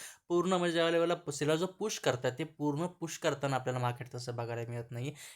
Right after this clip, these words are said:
हे लक्षात घ्या. ठीक आहे, so आता करंटमध्ये जर पॉझिटिव्ह लेवलला ब्रेकआउट होत असेल तर लक्षात घ्या,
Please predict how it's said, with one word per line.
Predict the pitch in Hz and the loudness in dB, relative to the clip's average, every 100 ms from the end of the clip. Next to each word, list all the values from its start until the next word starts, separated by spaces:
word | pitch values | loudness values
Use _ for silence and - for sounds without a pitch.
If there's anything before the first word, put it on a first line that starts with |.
| - | 0
हे | 180 | 4
लक्षात | 135 - - | 4 2 -8
घ्या. | 120 - - - - | -10 -16 -18 -10 -4
ठीक | 220 | -4
आहे, | - - - | -4 -8 8
so | 220 | 12
आता | 220 233 233 | 12 10 6
करंटमध्ये | 226 220 214 214 214 | 8 8 8 6 6
जर | 220 | 6
पॉझिटिव्ह | 190 170 180 185 | 6 6 6 4
लेवलला | 175 175 | 6 6
ब्रेकआउट | 156 139 147 139 | 6 6 6 6
होत | 131 | 4
असेल | 123 127 | -2 -2
तर | 165 | 2
लक्षात | 143 139 | 2 2
घ्या, | 160 | 0